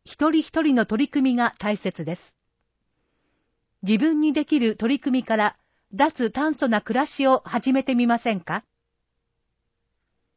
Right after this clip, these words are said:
カーボンニュートラルとは、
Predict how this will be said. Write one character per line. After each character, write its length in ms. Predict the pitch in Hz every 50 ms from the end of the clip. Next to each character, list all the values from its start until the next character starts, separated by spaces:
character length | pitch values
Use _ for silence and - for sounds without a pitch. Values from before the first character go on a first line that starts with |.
| _ _ _ _ _ _ _ _ _ _ _ _ _ _ _
カ 240 | - 233 285 311 330
ー 20 | 294
ボ 160 | 294 311 311
ン 120 | 311 294
ニ 100 | 302 311
ュ 40 | 311
ー 20 | 311
ト 120 | - 262 233
ラ 120 | 220 208
ル 120 | 202 202
と 200 | - - 196 175
は、 160 | 151 139 131